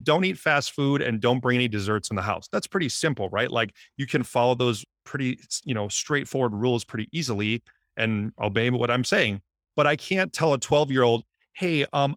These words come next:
I want you to, um, use your smartphone, but not all the time, and don't use it, the things on there that are really addictive. Just use them a little bit." Like, that's totally crazy, right? That, I can't just tell you, "Don't use your smartphone for a week,"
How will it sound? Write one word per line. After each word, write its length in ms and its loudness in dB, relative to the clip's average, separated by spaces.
I 160 0
want 360 -4
you 120 -4
to, 720 -2
um, 400 0
use 300 -2
your 80 -2
smartphone, 580 2
but 120 2
not 160 2
all 80 4
the 100 2
time, 380 2
and 120 0
don't 220 2
use 280 0
it, 180 0
the 80 2
things 280 2
on 160 2
there 160 4
that 140 2
are 40 2
really 240 4
addictive. 320 0
Just 200 0
use 120 -2
them 120 4
a 40 0
little 260 2
bit." 220 -6
Like, 200 0
that's 260 0
totally 400 0
crazy, 520 -2
right? 200 0
That, 180 -2
I 100 0
can't 280 -4
just 160 -2
tell 140 0
you, 120 -2
"Don't 280 -2
use 180 -4
your 80 -2
smartphone 640 -2
for 180 0
a 80 2
week," 520 -2